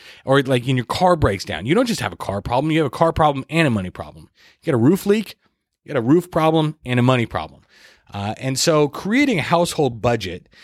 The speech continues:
is helping you create a system for knowing where your money goes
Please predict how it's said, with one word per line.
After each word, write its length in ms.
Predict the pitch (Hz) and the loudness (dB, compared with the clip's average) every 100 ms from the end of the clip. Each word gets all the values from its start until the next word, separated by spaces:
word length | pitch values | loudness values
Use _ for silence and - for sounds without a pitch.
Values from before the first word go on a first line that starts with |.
| - _ | -20 _
is 200 | 143 135 | -4 -2
helping 340 | - 233 233 170 | 0 0 2 0
you 140 | 165 | -2
create 360 | - 147 160 170 | -2 0 2 2
a 60 | |
system 640 | - - 156 - 101 90 90 _ _ _ _ _ | -2 0 -2 -2 -6 -10 -16 _ _ _ _ _
for 120 | 135 | -6
knowing 520 | 123 147 165 180 175 | -2 2 4 4 2
where 100 | 123 | 0
your 160 | 107 107 | -2 -4
money 360 | 110 143 170 151 | 0 2 2 0
goes 600 | 110 110 95 90 - | 2 2 0 -6 -10